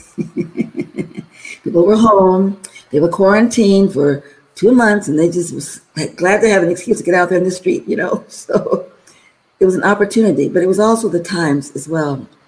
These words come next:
The awakening of the conscience of this planet is so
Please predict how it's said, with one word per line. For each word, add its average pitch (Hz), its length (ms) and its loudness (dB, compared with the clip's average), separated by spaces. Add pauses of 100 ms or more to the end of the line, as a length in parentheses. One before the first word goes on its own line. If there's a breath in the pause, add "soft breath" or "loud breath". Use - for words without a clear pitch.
(280)
The 156 80 0
awakening 151 520 0
of 139 100 -4
the - 60 -10
conscience - 400 -6
of 139 200 -6
this 139 280 -4 (200)
planet - 440 -6
is - 160 -8
so 190 480 0